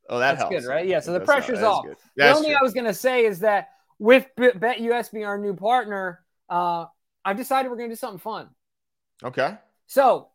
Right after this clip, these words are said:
Speaker 2: whoever between now and a week from today,
Speaker 1: Mm-hmm.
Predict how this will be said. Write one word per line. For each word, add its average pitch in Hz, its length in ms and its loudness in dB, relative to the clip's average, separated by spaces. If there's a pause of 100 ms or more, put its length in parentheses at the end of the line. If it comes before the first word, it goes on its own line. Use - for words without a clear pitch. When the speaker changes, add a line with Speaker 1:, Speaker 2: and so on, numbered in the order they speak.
(420)
Speaker 2:
whoever 254 580 0
between 220 400 -8
now 269 480 -2
and 196 260 -8 (200)
a 185 80 0
week 240 320 -2
from 285 280 -6
today, 180 520 -8 (520)
Speaker 1:
Mm-hmm. 107 220 -16